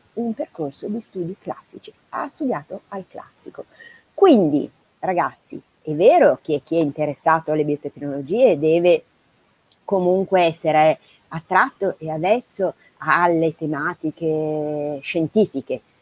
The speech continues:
Eh, studiare biotecnologie vuol dire avere a che fare con tanto con matematica, con fisica, con chimica, però, mm, non è detto che tutto questo non possa nascere anche negli ultimi anni della, della vostra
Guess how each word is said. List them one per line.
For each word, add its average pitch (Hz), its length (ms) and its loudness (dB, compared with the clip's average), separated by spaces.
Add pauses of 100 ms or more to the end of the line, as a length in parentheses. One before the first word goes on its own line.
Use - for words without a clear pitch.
(240)
Eh, 139 360 -10
studiare 151 360 -2
biotecnologie 147 560 -2
vuol 175 160 0
dire 147 200 -2
avere 143 240 -2
a 139 40 -10
che - 160 -20
fare 139 280 -16
con 135 320 -12
tanto 135 400 -10
con 131 180 -16
matematica, 147 800 -10
con 127 220 -20
fisica, 151 460 -6
con 131 280 -12
chimica, 147 500 -6 (540)
però, 160 480 4 (420)
mm, 143 640 -8
non 151 200 -6
è 151 60 -4
detto 143 520 -8 (240)
che - 160 -12
tutto 160 240 -10
questo 156 460 -6
non 175 240 -4
possa 175 400 -12
nascere 156 580 -12 (260)
anche 170 520 -12
negli 175 260 -8
ultimi 160 420 -10
anni 147 400 -12
della, 131 800 -20
della 127 460 -18
vostra - 400 -20